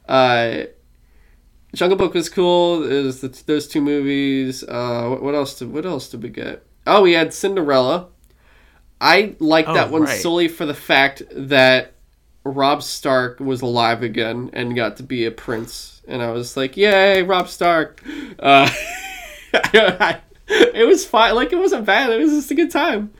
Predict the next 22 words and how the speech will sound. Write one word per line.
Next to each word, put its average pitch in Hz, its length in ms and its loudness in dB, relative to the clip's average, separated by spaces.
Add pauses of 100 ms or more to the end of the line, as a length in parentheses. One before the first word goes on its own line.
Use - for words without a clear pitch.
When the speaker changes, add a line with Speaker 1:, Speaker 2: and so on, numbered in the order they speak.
(320)
Speaker 1:
Uh, 165 440 2
that 214 180 0
one 349 100 2
was 320 140 0
cool. 208 440 4 (400)
Uh, 139 640 4
Beauty 185 380 -2
and 214 140 -2
the 147 40 -2
Beast 139 680 -2 (720)
was 139 260 0
not 147 180 4
as 131 140 -2
good 127 200 2
as 120 200 -2
the 120 240 -6
animated 107 380 -4
version. - 460 -12 (520)
I 123 140 2
will 127 180 2
say, 202 400 2
though, 113 540 -2